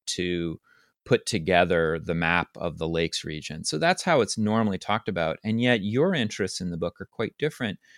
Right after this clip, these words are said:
You talk a lot about how what's not being seen here is the degree to which these two men were relying upon local knowledge, Nyamwezi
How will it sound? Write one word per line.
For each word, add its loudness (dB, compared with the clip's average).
You -4
talk -2
a -2
lot 2
about 2
how 0
what's 0
not 6
being 2
seen 0
here 2
is -2
the -2
degree 0
to 2
which -2
these -2
two -2
men 0
were 0
relying 2
upon -4
local 8
knowledge, 0
Nyamwezi 2